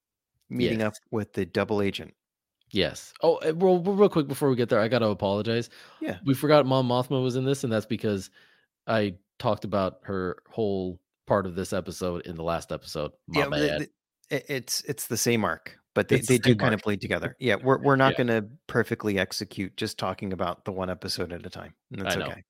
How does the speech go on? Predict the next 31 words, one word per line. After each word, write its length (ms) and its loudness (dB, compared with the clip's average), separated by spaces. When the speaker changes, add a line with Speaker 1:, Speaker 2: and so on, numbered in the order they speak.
Speaker 1:
'cause, 160 -2
'cause 260 -2
it, 180 -2
it's 180 -4
one 160 0
story. 300 -8
Speaker 2:
But 140 2
let's 160 2
talk 180 6
Speaker 1:
Um, 60 2
Speaker 2:
about 120 4
Lonnie 280 0
and 120 -6
Luthen. 320 -8
Speaker 1:
Yeah. 280 8
Um, 580 0
so 260 2
l-, 180 -14
l-, 160 -20
we, 180 -2
we 140 -2
find 280 0
out 260 2
that, 360 0
uh, 380 -6
there 160 -2
is 140 -2
a 40 -10
double 320 -2
agent 560 -8
who 600 -4